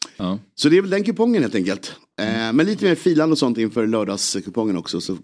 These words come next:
Speaker 2: andelarna är uppe redan nu.
Speaker 1: Tycker du att det är en rolig kupong?
Speaker 2: Det här är en jättekul kupong.
Speaker 1: Mm.
Speaker 2: Eh, om man lyckas fälla någonting. Eh, så City är ju inte kul att ha med på kupongen.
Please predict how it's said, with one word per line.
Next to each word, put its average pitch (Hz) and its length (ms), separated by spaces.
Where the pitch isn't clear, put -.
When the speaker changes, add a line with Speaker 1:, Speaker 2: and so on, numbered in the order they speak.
Speaker 2:
andelarna 92 640
är 87 200
uppe - 320
redan 85 240
nu. 71 120
Speaker 1:
Tycker 113 140
du 104 60
att 98 60
det 107 60
är 104 40
en 107 60
rolig 113 160
kupong? 98 260
Speaker 2:
Det - 80
här 135 80
är 143 40
en 135 60
jättekul 131 340
kupong. 78 280
Speaker 1:
Mm. 92 260
Speaker 2:
Eh, 90 60
om 120 200
man 127 160
lyckas 107 240
fälla 117 260
någonting. 101 360
Eh, 107 320
så 143 220
City - 440
är 175 80
ju 175 60
inte 110 120
kul 110 220
att 104 60
ha 110 60
med 107 240
på 95 80
kupongen. 85 480